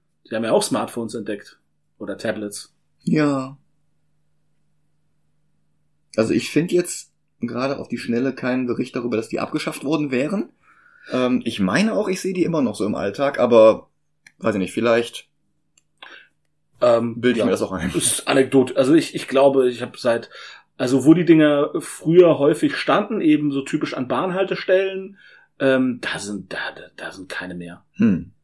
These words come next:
Speaker 1: Also, ich hab letztens auch mal, ich hab mal Google Street View angeschmissen,
Speaker 2: Mhm.
Speaker 1: wegen irgendwas anderem und hab dann, weil Google Street View, mittlerweile haben sie es aktualisiert, in, in Google Street View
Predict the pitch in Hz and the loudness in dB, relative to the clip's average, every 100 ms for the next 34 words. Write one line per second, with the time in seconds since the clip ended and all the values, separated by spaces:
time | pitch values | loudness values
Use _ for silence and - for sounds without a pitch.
0 | _ - 98 98 101 95 95 _ _ _ | _ -8 -6 -2 -2 -4 -10 _ _ _
1 | _ _ _ _ _ _ - 120 131 127 | _ _ _ _ _ _ -4 -2 0 0
2 | 160 131 113 127 131 131 - 131 123 123 | -2 -2 0 0 0 -2 -4 -4 -4 -4
3 | 131 131 - 156 170 - 180 190 190 196 | -2 -2 -2 -4 -6 -6 -6 -4 -4 -4
4 | 202 214 214 269 277 - 143 190 - _ | -4 -4 -4 -6 -6 -8 -6 -8 -10 _
5 | - 131 170 139 139 127 - 135 175 180 | -2 2 4 4 2 0 0 0 2 0
6 | 180 131 135 - 143 139 135 127 123 127 | 0 -2 -2 0 0 0 0 0 0 0
7 | 131 135 135 - 139 - 139 135 131 123 | -2 -4 -4 -4 -4 2 2 4 4 2
8 | - 143 160 180 160 160 160 147 151 - | -6 -4 4 6 8 6 4 0 -6 -4
9 | 156 139 135 175 226 - - - - 165 | -2 -2 4 4 4 0 -18 -16 4 4
10 | 170 170 160 180 185 - 208 - 214 214 | 6 4 4 2 0 0 -4 -4 -8 -8